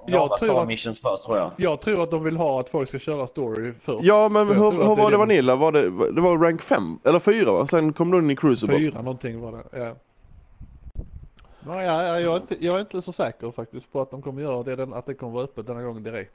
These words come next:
Speaker 1: utan
Speaker 2: Nej,
Speaker 1: jag
Speaker 2: inte
Speaker 1: tror det.
Speaker 2: direkt från start. Jag tror att det kommer vara att det kommer vara ett par story missions först och sen så,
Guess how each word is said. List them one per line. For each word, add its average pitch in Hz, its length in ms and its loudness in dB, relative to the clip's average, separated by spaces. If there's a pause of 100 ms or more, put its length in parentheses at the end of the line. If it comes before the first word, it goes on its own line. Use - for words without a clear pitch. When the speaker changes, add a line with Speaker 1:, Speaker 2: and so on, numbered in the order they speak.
Speaker 1:
utan 113 400 -16 (540)
Speaker 2:
Nej, 120 280 -2
Speaker 1:
jag 151 60 -2
Speaker 2:
inte 143 160 -6
Speaker 1:
tror 120 80 -6
det. - 60 -6
Speaker 2:
direkt 151 280 -4
från 113 140 -8
start. - 560 -4
Jag - 120 -6
tror 113 280 -2
att - 80 -12
det 95 60 -10
kommer 101 260 -8
vara 90 580 -2
att - 220 -12
det 98 80 -8
kommer 101 220 -8
vara 110 220 -2
ett 104 120 -8
par 101 100 -6
story 104 240 -4
missions 90 380 -10
först 90 400 -4
och 85 60 -12
sen 92 280 -12
så, 90 160 -18